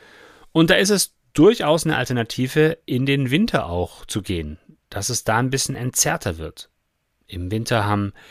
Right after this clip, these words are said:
viele Hochzeitslocations vielleicht Normalbetrieb oder wenig Betrieb. Man bekommt vielleicht eher einen Termin und meistens auch ein günstigeres Angebot. Ja, es ist eben die Nebensaison.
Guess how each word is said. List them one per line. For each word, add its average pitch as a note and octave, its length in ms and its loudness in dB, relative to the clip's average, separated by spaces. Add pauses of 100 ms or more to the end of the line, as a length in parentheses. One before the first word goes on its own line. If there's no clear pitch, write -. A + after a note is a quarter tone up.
(320)
viele E3+ 400 4
Hochzeitslocations A#2+ 1200 0
vielleicht A2+ 460 2
Normalbetrieb A#2+ 920 2
oder G#2 220 -2
wenig B2+ 300 0
Betrieb. - 540 -4 (420)
Man G2+ 180 -4
bekommt G#2+ 340 -6
vielleicht G2 320 -4
eher A2+ 180 0
einen G#2+ 200 0
Termin C3+ 480 2
und - 380 -6
meistens A#2+ 500 2
auch - 180 -2
ein G#2 240 -4
günstigeres B2+ 680 0
Angebot. F2 520 -6
Ja, A2 120 -6
es - 140 -8
ist - 120 -8
eben A2+ 180 -4
die B2 220 -2 (160)
Nebensaison. F#2+ 840 0